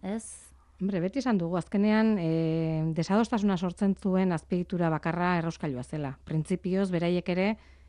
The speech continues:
Speaker 2: ehuneko ehuna tratatzearen alde daude. Printzipioz, beraiek ere, eh, bueno, ehuneko hirurogeita hamarretik gorako birziklate-, birziklate tasak lortzearen alde daude.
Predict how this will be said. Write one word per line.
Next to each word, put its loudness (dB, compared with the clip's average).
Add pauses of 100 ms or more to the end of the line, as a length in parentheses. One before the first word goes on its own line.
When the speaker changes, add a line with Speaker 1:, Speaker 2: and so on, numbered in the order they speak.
(140)
Speaker 2:
ehuneko 2
ehuna 2
tratatzearen -2
alde 0
daude. 0 (760)
Printzipioz, 2
beraiek 2
ere, 4 (1120)
eh, 0 (400)
bueno, -2 (160)
ehuneko 4
hirurogeita 2
hamarretik 0
gorako 2
birziklate-, -4 (180)
birziklate -6
tasak -2 (100)
lortzearen -2
alde 0
daude. 0